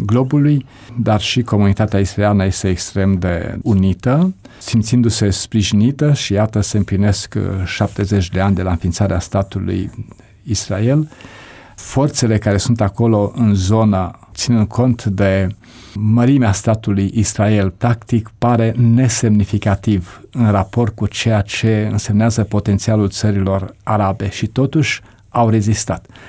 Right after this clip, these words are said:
Dacă nu ar avea susținere internațională și nu ar fi Statele Unite,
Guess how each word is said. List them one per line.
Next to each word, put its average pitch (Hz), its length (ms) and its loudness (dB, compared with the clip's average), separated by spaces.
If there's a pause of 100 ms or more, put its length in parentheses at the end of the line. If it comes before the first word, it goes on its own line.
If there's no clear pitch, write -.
Dacă 104 320 -2
nu 117 200 4
ar 143 120 2
avea 104 460 0 (120)
susținere 98 880 -2
internațională 98 1000 -2
și - 180 -8
nu 107 120 4
ar 104 120 2
fi 104 180 -2
Statele 104 420 0
Unite, 104 460 2